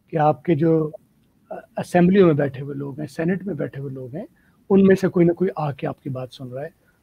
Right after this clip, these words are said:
तो मियां साहब ने ये initiative लिया है। आमतौर पर ऐसा हो सकता है कि, अ, जो, अ, conventional media के जो शोज होते हैं, वो लगे बधे होते हैं, वहाँ पर आप अपने हिस्से का कर ले, जो भी कर लेते हैं। तो ये एक ओपन एंडेड,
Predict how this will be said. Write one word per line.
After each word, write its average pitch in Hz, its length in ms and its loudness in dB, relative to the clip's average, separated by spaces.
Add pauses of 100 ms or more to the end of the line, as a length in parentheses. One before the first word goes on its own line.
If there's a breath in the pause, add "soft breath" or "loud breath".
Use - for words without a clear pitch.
(120)
तो 160 60 -2
मियां 175 300 8
साहब 156 340 6
ने 143 120 2
ये 139 80 0
initiative 131 480 -8
लिया 135 220 -10
है। 214 80 -8
आमतौर 160 340 -8
पर 165 120 -4
ऐसा 151 220 -4
हो 170 180 4
सकता 151 320 -2
है 190 100 2 (640)
कि, 156 360 8 (600)
अ, 151 320 4
जो, 175 360 4
अ, - 60 -10 (1200)
conventional 196 520 4
media 208 360 6
के 202 120 2
जो 175 100 0
शोज 170 320 0
होते 143 220 0
हैं, 233 80 -2
वो 247 60 4
लगे 202 280 6
बधे 160 260 2
होते 139 260 -4
हैं, 147 80 -8
वहाँ 147 200 -10
पर 151 160 -8
आप 147 180 -8
अपने 147 240 -10
हिस्से 143 200 -12
का 151 120 -14
कर 143 160 -14
ले, 143 160 -14 (460)
जो 165 100 4
भी 175 80 8
कर 165 140 2
लेते 151 200 2
हैं। 156 60 0
तो 185 60 2
ये 240 220 10
एक 254 180 2
ओपन 269 360 8
एंडेड, 208 400 6